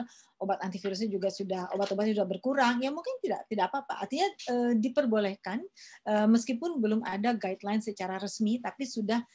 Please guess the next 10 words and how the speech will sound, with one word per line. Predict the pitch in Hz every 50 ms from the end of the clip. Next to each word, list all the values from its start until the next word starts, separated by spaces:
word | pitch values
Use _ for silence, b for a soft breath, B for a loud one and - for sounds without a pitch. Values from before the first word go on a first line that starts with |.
| b b b
diperbolehkan, | - 285 240 240 254 240 208 196 180 180 180 185 - 220 233 233 240 233 - b b b b b
eh, | 196 196 196 196
dengan | 190 190 190 196 214 226 233 233
penilaian, | 233 214 196 190 190 190 185 196 202 214 214 220 226 -
eh, | 180 180 -
individual. | 226 214 214 202 208 180 180 175 170 - - - _ _ - -
Eh, | 202 208
demikian, | 208 220 233 247 240 240 233 220 214 196 208 233 233
Mbak | 202 190 180 180
Kalula. | - 180 180 180 175 165